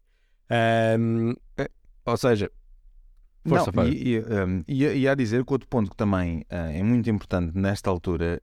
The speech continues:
Speaker 2: é que é comum, ah, muitas pessoas tirarem férias e, eh, o I T não é exceção.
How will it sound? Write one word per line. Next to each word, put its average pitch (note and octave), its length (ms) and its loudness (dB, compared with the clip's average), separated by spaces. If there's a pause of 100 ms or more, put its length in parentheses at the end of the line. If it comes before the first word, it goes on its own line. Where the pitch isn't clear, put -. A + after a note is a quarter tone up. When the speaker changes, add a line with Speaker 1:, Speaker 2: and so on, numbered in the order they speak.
Speaker 2:
é G2+ 180 -2
que A#2 540 -2 (100)
é G#2+ 220 0
comum, D3 540 -2 (480)
ah, F#2 420 0
muitas B2+ 480 -2
pessoas D3+ 220 -4
tirarem D3+ 280 -2
férias C#3 400 0 (300)
e, A2+ 500 -2
eh, - 360 -12
o A2 260 0
I A#2+ 80 2
T C#3 300 -2
não D3 240 -2
é C#3+ 60 -2
exceção. C3 540 -4